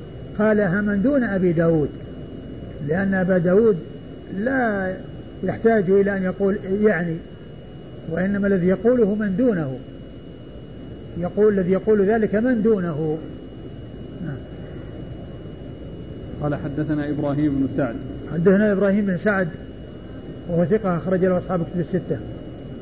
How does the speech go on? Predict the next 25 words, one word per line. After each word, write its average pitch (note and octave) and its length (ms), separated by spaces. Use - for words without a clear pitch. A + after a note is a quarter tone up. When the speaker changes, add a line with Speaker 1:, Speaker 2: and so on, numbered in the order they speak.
Speaker 2:
عن C#3 80
عبد C#3 200
الملك D3 300
بن C#3+ 100
الربيع C#3 400
بن C3+ 240
سبرة. B2+ 280
Speaker 1:
عن E3+ 140
عبد D#3 200
الملك F#3+ 360
بن F#3 120
الربيع F3+ 440
بن F3 200
سبرة، F3 360
وهو D#3+ 200
صدوق F3 280
له D#3+ 120
أوهام. D#3 460
Speaker 2:
وثقه D3+ 240
العجلي. C3 420
Speaker 1:
ها؟ G3+ 140
وثقه F#3 420
العجلي، D#3 360
أخرج E3+ 300
له F3+ 280